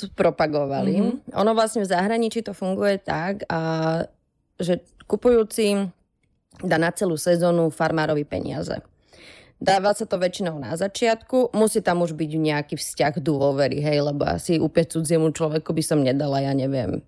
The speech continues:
Speaker 1: niektorí to majú tisíc eur na celú sezónu, ale to sa bavíme, že je štyridsať týždňov,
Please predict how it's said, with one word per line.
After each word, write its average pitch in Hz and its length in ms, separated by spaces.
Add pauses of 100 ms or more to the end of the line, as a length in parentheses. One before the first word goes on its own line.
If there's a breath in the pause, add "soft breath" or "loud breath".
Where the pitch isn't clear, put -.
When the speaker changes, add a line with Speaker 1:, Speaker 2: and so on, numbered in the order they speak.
Speaker 1:
niektorí 156 440
to 156 100
majú 143 240
tisíc 160 340
eur 156 300
na 151 340
celú 156 260
sezónu, 156 460
ale 151 160
to 147 100
sa 160 120
bavíme, 147 400
že 147 320 (500 loud breath)
je 151 380
štyridsať 165 640
týždňov, 143 640